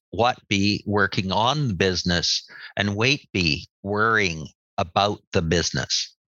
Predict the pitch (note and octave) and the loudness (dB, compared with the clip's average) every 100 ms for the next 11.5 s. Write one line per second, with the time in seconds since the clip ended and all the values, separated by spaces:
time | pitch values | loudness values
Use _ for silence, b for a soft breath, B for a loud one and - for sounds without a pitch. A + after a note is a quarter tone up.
0 | B B B B B - G#2 G2+ G2+ A#2 | B B B B B -2 0 0 0 0
1 | B2 A#2+ A#2+ A2+ A2 G#2+ - A2+ F#2 A2 | 2 0 0 0 0 -2 0 0 0 0
2 | G#2+ G#2 G2 - G#2 G2 B2 D#3 D3 A2+ | 0 2 0 0 -2 0 0 0 0 0
3 | A2+ A2 - G2 G2 G2 G2+ G2 - - | 0 -2 -2 2 2 2 2 2 0 0
4 | C3 B2+ - D2 C2+ C2+ - _ _ _ | 2 4 2 0 -2 -6 -6 _ _ _
5 | _ _ _ - A2 A2+ A2+ A2 - - | _ _ _ -4 -2 0 -2 -4 -6 -6
6 | - _ _ _ - G2 G2+ G2 G#2+ A2 | -6 _ _ _ -4 -2 0 0 2 0
7 | A#2+ - G#2+ G2+ G2+ G2+ - F2+ G2+ E2 | -2 -2 0 2 2 0 -2 0 2 0
8 | - - _ _ B B B B B - | -2 -12 _ _ B B B B B -2
9 | B2+ A#2+ A2+ A2 - - A#2 A#2+ D#3 F3 | 0 2 2 -2 -6 -4 0 2 2 0
10 | F3+ - B2 B2+ A#2 A#2+ A2+ G#2+ G#2+ G#2+ | 0 -2 0 0 2 2 2 0 -2 0
11 | G2 - F#2 D#2 - | -2 -2 0 -2 -4